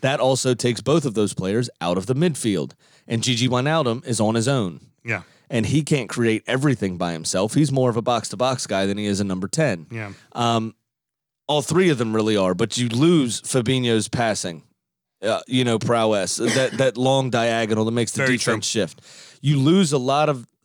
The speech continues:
Speaker 1: by ha-, not having those players further up the pitch, you lose a lot of what unlocks the defense, right? It's, it's that pinpoint accuracy on those long diagonals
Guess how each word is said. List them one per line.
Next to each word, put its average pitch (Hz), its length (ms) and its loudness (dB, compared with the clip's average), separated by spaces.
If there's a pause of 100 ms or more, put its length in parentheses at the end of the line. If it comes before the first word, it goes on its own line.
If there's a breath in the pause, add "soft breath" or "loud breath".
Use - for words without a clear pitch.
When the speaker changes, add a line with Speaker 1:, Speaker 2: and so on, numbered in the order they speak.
(320)
Speaker 1:
by 131 140 0
ha-, 131 140 0
not 160 260 0
having 165 300 2
those 147 180 2
players 135 380 2
further 135 320 2
up 123 80 -4
the 110 100 -6
pitch, 117 400 -2 (300 loud breath)
you 147 180 4
lose 151 280 4
a 147 40 2
lot 127 320 0
of 110 200 -2
what 120 240 -2 (100)
unlocks 127 560 -2
the 117 100 -4
defense, 101 640 -6
right? 110 280 0
It's, 117 180 -4
it's 135 200 0
that 139 260 -4
pinpoint 170 560 -2
accuracy 120 680 -2
on 117 160 -2
those 113 180 -2
long 131 260 0
diagonals 117 720 -2